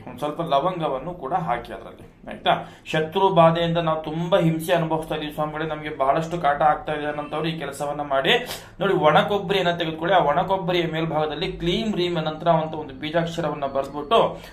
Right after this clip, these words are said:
ಇದನ್ನ ಹಾಕಿ, ಅದನ್ನು ಹಾಕ್ಬಿಟ್ಟು ಇದನ್ನ ಕರ್ಪೂರದಿಂದ ಸಂಪೂರ್ಣವಾಗಿ ಇದನ್ನ ಸುಟ್ಬಿಡಿ ವೀಕ್ಷಕರೇ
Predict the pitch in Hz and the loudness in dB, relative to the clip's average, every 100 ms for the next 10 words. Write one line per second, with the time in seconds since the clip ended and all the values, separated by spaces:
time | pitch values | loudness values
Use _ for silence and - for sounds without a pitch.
0 | - 147 156 139 135 185 170 143 165 175 | -10 -6 -2 0 4 4 4 -2 0 2
1 | 151 147 151 180 170 160 - 143 - 180 | 2 0 -6 -6 -4 -4 -6 -8 -6 -2
2 | 208 190 190 165 160 165 180 175 156 147 | 0 2 0 0 -2 -2 0 2 2 2
3 | 147 147 156 170 165 160 165 185 160 135 | -2 -8 -4 -4 -4 -10 -6 -2 0 -2
4 | 131 127 120 107 | -6 -8 -8 -8